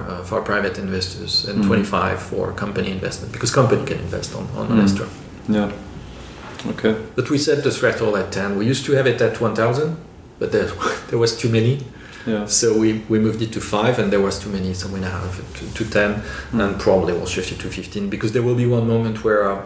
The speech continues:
Speaker 1: where we do not see any situation where this, this, uh, manual approval brings value, then we stop it and we automatize it. So that's really
Speaker 2: Hmm.
Speaker 1: how we, how we proceed.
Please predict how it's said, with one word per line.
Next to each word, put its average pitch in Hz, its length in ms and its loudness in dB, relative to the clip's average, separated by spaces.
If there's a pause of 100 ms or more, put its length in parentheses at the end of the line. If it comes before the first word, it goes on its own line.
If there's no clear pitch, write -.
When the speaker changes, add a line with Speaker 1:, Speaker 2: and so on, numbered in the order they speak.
(680)
Speaker 1:
where 107 400 2 (220)
we 147 100 2 (140)
do 151 100 2
not 139 220 2
see 139 280 2
any 131 380 -2 (100)
situation 123 720 2
where 113 320 4
this, 113 240 0 (640)
this, - 460 -2
uh, 87 560 -2
manual 120 380 4
approval 139 320 2
brings 135 240 2
value, 143 360 2 (220)
then 117 160 0
we 110 60 0
stop 107 300 2
it 101 120 -6
and 98 140 -4
we 98 60 -2
automatize 95 600 -4
it. 113 100 -6
So 127 120 -2
that's 135 280 0
really 143 220 4
Speaker 2:
Hmm. 117 260 0
Speaker 1:
how 117 140 4
we, 113 140 2
how 113 200 0
we 110 100 2
proceed. 98 440 -4